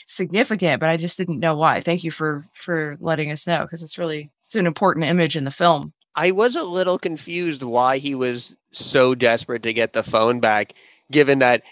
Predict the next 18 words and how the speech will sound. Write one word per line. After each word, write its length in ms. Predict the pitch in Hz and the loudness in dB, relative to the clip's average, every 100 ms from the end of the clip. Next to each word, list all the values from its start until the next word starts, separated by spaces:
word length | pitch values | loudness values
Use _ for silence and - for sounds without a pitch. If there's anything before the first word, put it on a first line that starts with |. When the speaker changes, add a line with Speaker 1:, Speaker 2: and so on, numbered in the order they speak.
| _ | _
Speaker 2:
it 120 | 147 | 6
is 160 | 139 135 | 6 6
in 160 | 131 | 2
no 160 | 123 117 | 4 2
way 200 | 120 117 | 2 2
a 60 | 110 | 0
secret 480 | - 123 135 117 110 | 0 -2 2 2 4
that 180 | 113 | 2
he 160 | 110 117 | 2 0
is 160 | 110 107 | -2 0
both 260 | 117 107 | 0 0
running 280 | 120 107 110 | 0 0 0
for 180 | 120 110 | -4 -4
office 400 | 113 120 104 - - | -4 -6 -10 -10 -6
and 180 | 117 | -6
a 60 | 110 | -6
human 320 | 120 113 104 | -8 -10 -8
trafficker. 720 | 101 113 110 - - 101 107 | -4 -4 -4 -6 -6 -6 -6